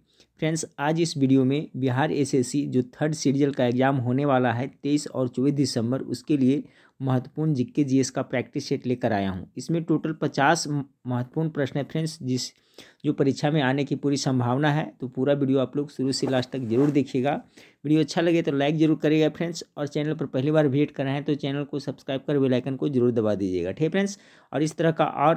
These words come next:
प्रैक्टिस सेट अगर आपको चाहिए फ्रेंड्स, तो हमें कमेंट करके जरूर बताइएगा। तो चलिए फटाफट पचास महत्वपूर्ण सवाल देख लेते हैं। सभी प्रश्न काफ़ी महत्वपूर्ण है एग्जाम के दृष्टिकोण से। आज का पहला सवाल है, निम्नलिखित में से कौन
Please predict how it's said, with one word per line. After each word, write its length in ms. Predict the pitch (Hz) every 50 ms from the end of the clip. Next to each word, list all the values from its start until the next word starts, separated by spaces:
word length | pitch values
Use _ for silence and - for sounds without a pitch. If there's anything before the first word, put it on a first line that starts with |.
| - -
प्रैक्टिस 360 | - 151 135 - 160 151 -
सेट 180 | - 151 - 143
अगर 200 | 139 135 143 135
आपको 240 | 127 123 - 151 139
चाहिए 320 | 127 156 139 147 160 160
फ्रेंड्स, 320 | 160 165 170 170 170 165 -
तो 80 | 156
हमें 220 | 131 127 131 135 127
कमेंट 320 | - 131 127 143 147 139 143
करके 280 | 131 131 - 170 247 226 - 113
जरूर 220 | 117 113 127 123
बताइएगा। 440 | 117 113 - 104 101 101 98 107 113
तो 100 | 117 -
चलिए 260 | - - 156 165 170
फटाफट 440 | 165 170 160 160 143 - 165 165 -
पचास 440 | 160 143 - 165 156 170 170 - 156
महत्वपूर्ण 480 | 139 135 143 - 135 - - 170 165
सवाल 300 | 156 - 143 139 143 143
देख 220 | 139 143 135 - 156
लेते 180 | 151 147 -
हैं। 80 | 165 165
सभी 260 | - - 175 185 196
प्रश्न 300 | 202 - 170 160 - 156
काफ़ी 280 | - - 131 - - 165
महत्वपूर्ण 460 | 160 156 151 143 - - - 151 156
है 60 | 160
एग्जाम 280 | 160 143 135 135 139 147
के 100 | 123 135
दृष्टिकोण 480 | 127 123 117 110 - 120 - 107 104 98
से। 200 | - 98 85 - _ _ - - - - - - - _ -
आज 160 | - 139 151
का 100 | - 151
पहला 300 | 147 - 147 151 170 180 180
सवाल 300 | - 185 160 151 147 143
है, 120 | 151 165 160
निम्नलिखित 640 | 151 147 147 151 151 151 151 147 - 196 202 -
में 120 | 156 156 143
से 160 | - - 165
कौन 720 | 160 _ - 156 147 147 151 160 165 170 175 185 208